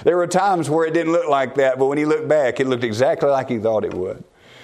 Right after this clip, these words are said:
Or it, sometimes it looks better. You think about Moses' parents. Uh, they thought that, uh, their son Moses, their child Moses, was gonna be killed. And not only was he not killed, uh, they were paid by Pharaoh to raise their own child.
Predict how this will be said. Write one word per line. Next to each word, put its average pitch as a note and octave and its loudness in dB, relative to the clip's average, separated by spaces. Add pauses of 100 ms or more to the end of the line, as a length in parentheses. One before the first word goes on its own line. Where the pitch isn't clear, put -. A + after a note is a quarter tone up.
(340)
Or C3+ 2
it, C#3 0
sometimes D#3+ 0
it D3+ 4
looks D#3 -2
better. D3+ 2
You A2 0
think C#3 0
about C3+ 0
Moses' D3 0
parents. D3+ -2 (580)
Uh, - -2
they A2+ 2
thought C#3+ 2
that, - -2 (420)
uh, E2+ -2
their A2+ 0
son C#3 0
Moses, C3+ 0
their A#2 0
child C#3 0
Moses, C3 0
was G2+ -2
gonna B2+ 0
be A2 -2
killed. D3 0
And A2+ 2
not B2+ 2
only C#3+ 0
was A#2+ 0
he A#2 -2
not A#2 -2
killed, B2 0 (600)
uh, F#2+ 0 (240)
they A#2 2
were B2+ 0
paid C#3+ 0
by A#2 0
Pharaoh A2+ 0 (560)
to A2+ 0
raise C#3 0
their B2+ 2
own C#3+ -2
child. D3 -2